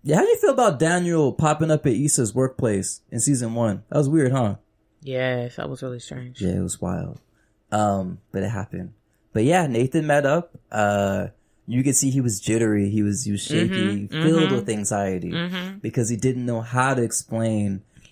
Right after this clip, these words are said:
Speaker 1: you
Speaker 2: He
Speaker 1: know.
Speaker 2: didn't know what her reaction was gonna be.
Speaker 1: Yes, and, and that's,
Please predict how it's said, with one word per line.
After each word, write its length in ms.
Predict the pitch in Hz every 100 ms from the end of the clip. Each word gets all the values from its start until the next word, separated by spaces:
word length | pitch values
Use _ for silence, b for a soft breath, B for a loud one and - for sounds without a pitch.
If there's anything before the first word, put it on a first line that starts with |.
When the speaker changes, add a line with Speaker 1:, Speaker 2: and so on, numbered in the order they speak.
| B
Speaker 1:
you 120 | 110
Speaker 2:
He 100 | 220
Speaker 1:
know. 60 | 208
Speaker 2:
didn't 160 | 196
know 400 | 185 175 175 - -
what 400 | - - 165 151
her 80 | 151
reaction 380 | 143 156 160
was 120 | 131 135
gonna 160 | 127
be. 320 | 139 143 160 _ _ _ _ _
Speaker 1:
Yes, 580 | 113 131 110 90 - - _
and, 260 | 107 113 107 -
and 200 | 107 107
that's, 520 | 117 123 127 - -